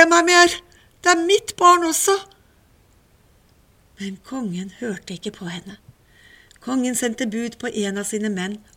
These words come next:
og beordret at han skulle ta med seg gutten ut av palasset og ri ut i ødemarka og forlate ham. Og det ble gjort.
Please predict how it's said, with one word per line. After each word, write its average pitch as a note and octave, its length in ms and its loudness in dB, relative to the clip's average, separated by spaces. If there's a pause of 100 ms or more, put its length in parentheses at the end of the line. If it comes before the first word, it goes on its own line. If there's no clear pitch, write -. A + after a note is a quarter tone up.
og F#3 140 -16
beordret A3+ 840 -6
at G3+ 220 -14
han A#3+ 180 -6
skulle A#3+ 240 -8
ta G#3+ 320 -4
med F#3+ 240 -4
seg F3+ 240 -8
gutten G3 400 -10 (320)
ut C#4 320 -6
av C4+ 140 -6
palasset B3 580 -6 (320)
og F3+ 160 -8
ri G#3 380 -6
ut G3+ 260 -8
i A3+ 60 -6 (100)
ødemarka F3+ 680 -10 (240)
og F3 100 -14
forlate F3 480 -14
ham. F3 80 -20 (1400)
Og B3 160 -12
det G#3 160 -8
ble G#3 220 -8
gjort. - 360 -18